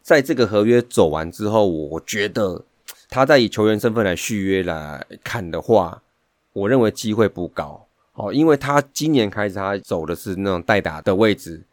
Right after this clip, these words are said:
来看的话，再加上生涯的那个重大纪录都已经达成了，所以说今年呢，除非啦，啊，他又打一个什么十轰，我觉得才有可能会去改变这个规划。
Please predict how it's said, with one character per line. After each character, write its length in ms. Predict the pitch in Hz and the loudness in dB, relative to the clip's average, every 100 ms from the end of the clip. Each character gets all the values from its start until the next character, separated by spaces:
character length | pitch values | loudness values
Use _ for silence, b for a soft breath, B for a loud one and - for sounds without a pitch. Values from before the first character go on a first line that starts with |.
| _ | _
来 160 | - 92 | -12 -10
看 200 | - 117 | -6 -4
的 80 | 90 | -4
话， 320 | 101 95 87 b b b _ | -2 -2 -2 b b b _
再 120 | 131 | 2
加 160 | 120 123 | 4 4
上 200 | 127 107 | 2 0
生 200 | - 127 | 0 2
涯 240 | 117 92 | 4 2
的 160 | 92 95 | 0 0
那 120 | 107 | -2
个 300 | 101 92 90 - | -2 -2 -2 -4
重 160 | 113 | -2
大 160 | 110 107 | 0 0
纪 100 | 110 | -2
录 140 | 98 | -2
都 140 | 95 104 | 2 2
已 40 | |
经 160 | 98 98 | 0 -4
达 240 | 90 90 | -4 -6
成 160 | - - - | -8 -12 -14
了， 200 | - 131 _ _ _ | -18 -20 _ _ _
所 180 | - 143 | 2 4
以 80 | |
说 380 | 131 131 131 - - - | 4 4 4 2 -6 -4
今 240 | 156 180 | 0 2
年 240 | 156 107 98 | 4 2 0
呢， 140 | 85 | -6
除 240 | - 131 147 | -4 -2 2
非 220 | 156 165 | 6 8
啦， 300 | 139 98 82 _ _ | 8 6 0 _ _
啊， 220 | - 110 | 0 0
他 200 | 101 143 | 0 2
又 120 | 160 | 4
打 240 | 139 120 107 | 4 2 2
一 40 | |
个 80 | 113 | 0
什 60 | 110 | -2
么 80 | |
十 300 | 98 - 104 | -6 -8 -8
轰， 280 | 110 120 120 | 0 0 2
我 120 | 107 | -2
觉 120 | 87 110 | -2 -2
得 60 | |
才 180 | 110 117 | -2 0
有 100 | 120 | 0
可 160 | 123 92 | -2 -6
能 200 | 82 90 | -8 -6
会 140 | 107 | -6
去 380 | 110 107 92 - _ | -4 -4 -4 -8 _
改 140 | - 90 | -8 -4
变 200 | 104 101 | -4 -4
这 80 | 104 | -2
个 300 | 98 90 85 | -2 -4 -4
规 240 | - 95 | -4 -4
划。 280 | 92 98 | -2 -4